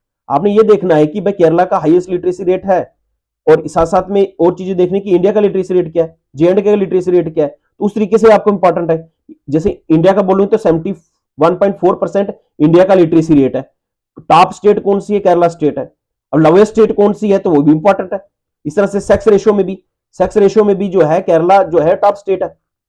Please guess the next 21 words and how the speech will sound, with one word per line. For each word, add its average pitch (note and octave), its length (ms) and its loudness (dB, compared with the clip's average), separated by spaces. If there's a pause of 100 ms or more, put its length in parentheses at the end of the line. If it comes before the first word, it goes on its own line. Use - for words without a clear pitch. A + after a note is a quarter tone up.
(360)
और - 80 -16
sex F#3 240 -2
ratio G#3 240 0
में G3+ 100 -2
top F3+ 180 0
state G3 260 -4
कौन G3 160 -2
सी G3 120 -6
है, A3 60 2
Kerala F#3+ 260 2
बोल D#3+ 160 4
रहा C#3+ 80 4
हूं C3+ 60 0
फिर C3+ 140 -10
से। B2+ 220 -14 (300)
Low F#3 160 6
state G#3+ 220 0
कौन G3+ 140 0
सी, G3+ 140 -2
Haryana D#3 400 2
है, G3 180 -8